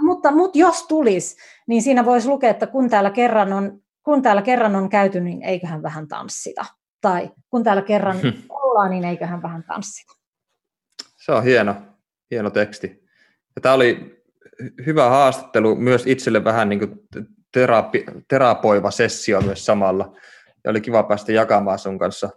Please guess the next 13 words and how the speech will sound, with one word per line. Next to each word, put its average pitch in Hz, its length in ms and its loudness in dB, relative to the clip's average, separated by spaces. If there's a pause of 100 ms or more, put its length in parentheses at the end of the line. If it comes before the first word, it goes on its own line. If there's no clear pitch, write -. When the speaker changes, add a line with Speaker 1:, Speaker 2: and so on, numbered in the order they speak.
(580)
Speaker 2:
<laughs> - 640 -8
traagisista 110 680 -2
kokemuksista 104 760 -2
vähän 98 240 -4
niinku 101 200 -10 (1080)
tämmösiä 101 360 -2
niinku 107 200 -4
samankohtaisia 123 840 0
ajatuksia 110 600 2
ja 95 240 -4 (100)
tuntemuksia 107 640 -6
ja 101 100 -2
muuta. 101 500 -6